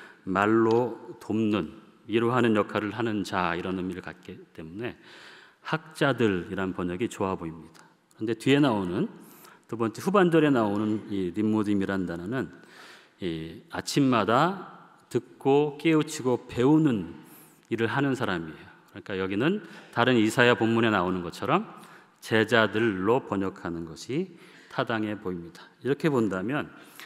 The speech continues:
이 본문에서는 이제 학자와 제자된 우리들은, 예, 이 본문에 나와 있는 세 가지 사명을 발견하게 됩니다. 첫째는, 예, 학자된 자들은 말로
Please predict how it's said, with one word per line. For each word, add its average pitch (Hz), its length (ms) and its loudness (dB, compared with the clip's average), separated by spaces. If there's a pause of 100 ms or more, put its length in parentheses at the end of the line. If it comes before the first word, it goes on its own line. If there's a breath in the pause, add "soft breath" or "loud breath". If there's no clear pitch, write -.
(200 loud breath)
이 135 80 -4
본문에서는 123 800 0
이제 98 240 -6
학자와 139 520 0
제자된 107 640 0 (100)
우리들은, 98 560 -8 (640 loud breath)
예, 76 240 -12 (640)
이 92 80 -8
본문에 113 320 0
나와 90 260 0
있는 104 420 -4
세 185 220 -2
가지 165 260 4
사명을 127 600 0 (340 loud breath)
발견하게 95 540 -2
됩니다. 82 420 -12 (600)
첫째는, 151 640 0 (720 loud breath)
예, 98 40 -10
학자된 131 540 2
자들은 95 520 -2
말로 95 640 2